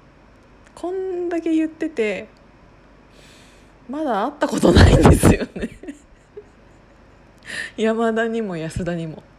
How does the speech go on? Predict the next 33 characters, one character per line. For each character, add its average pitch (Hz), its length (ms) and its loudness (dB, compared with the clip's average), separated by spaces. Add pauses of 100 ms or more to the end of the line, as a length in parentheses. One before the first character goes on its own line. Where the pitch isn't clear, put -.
(500)
言 175 120 -4
っ - 20 -8
と 175 180 -6
く - 120 -20
け 165 120 -4
ど、 214 260 -4 (580)
ど 214 100 -4
っ 214 40 -4
ち 254 200 -8
に 285 100 -6
も 285 120 -10
会 226 120 -8
っ - 60 -20
た 190 100 -10
こ 170 80 -10
と 151 120 -8
な 151 100 -10
い。 - 60 -14 (1600)
ま 214 100 -6
あ、 - 20 -2
同-、 220 260 -2 (100)
同 285 180 0
一 302 200 -6
人 330 200 -4
物 240 220 -8
な 160 140 -8
ん - 80 -14
で - 60 -18
す - 120 -14
け 160 120 -8
ど、 156 100 -4
多 180 200 -6
分。 - 260 -14